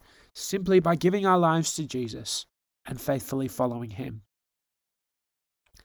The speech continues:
This is Jesus' wonderful call, and he's sharing it with us today. Sadly, as Jesus wraps up this teaching, he travels to his hometown of Nazareth,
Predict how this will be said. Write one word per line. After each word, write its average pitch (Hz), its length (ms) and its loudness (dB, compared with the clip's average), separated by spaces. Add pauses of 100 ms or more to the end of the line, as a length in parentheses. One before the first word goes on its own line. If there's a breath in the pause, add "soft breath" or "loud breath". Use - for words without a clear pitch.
(480 soft breath)
This 180 180 4
is 190 160 0
Jesus' 156 420 0
wonderful 160 500 0
call, - 460 -4 (600)
and 156 120 2
he's 165 100 4
sharing 175 360 4
it 135 100 2
with 143 180 -2
us 131 200 2
today. 123 500 -2 (1400 soft breath)
Sadly, 190 400 6
as 156 120 4
Jesus 160 380 2
wraps 160 300 6
up 190 280 6
this 143 220 0
teaching, 175 440 -2
he 147 120 2
travels 185 480 2
to 160 120 -2
his 143 160 0
hometown 165 480 2
of 139 80 -2
Nazareth, 151 580 0